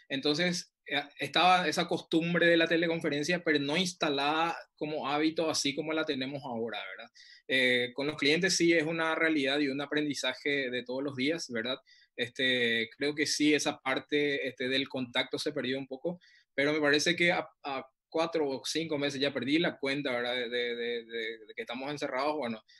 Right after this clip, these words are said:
ya hay como que un nueva, una nueva apertura también de, de las marcas o de los clientes de realizar este tipo de, de reuniones, de trabajo. Este, en la agencia nosotros la pasamos súper bien.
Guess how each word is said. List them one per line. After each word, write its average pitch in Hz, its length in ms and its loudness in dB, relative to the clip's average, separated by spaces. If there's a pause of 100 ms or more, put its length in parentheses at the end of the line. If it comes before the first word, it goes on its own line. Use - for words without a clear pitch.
(120)
ya 135 180 2
hay 147 120 6
como 165 160 -2
que 160 80 2
un 156 200 -2
nueva, 151 380 -2
una 160 180 0
nueva 147 200 2
apertura 147 420 0
también 135 480 -4
de, 123 300 0
de 123 100 -4
las 127 200 -6
marcas 127 400 -4
o 135 60 -4
de 135 80 -4
los 135 160 -8
clientes 123 500 -6
de 123 200 -4
realizar 117 500 -4
este 117 160 -8
tipo 117 360 -6
de, 107 100 -8 (420)
de 113 600 0
reuniones, 135 1000 -2 (180)
de 123 160 -4
trabajo. 135 760 -2
Este, 127 380 -4
en 139 80 0
la 143 60 4
agencia 196 320 4
nosotros 139 280 0
la 147 100 2
pasamos 135 320 -4
súper 143 260 -2
bien. 147 400 0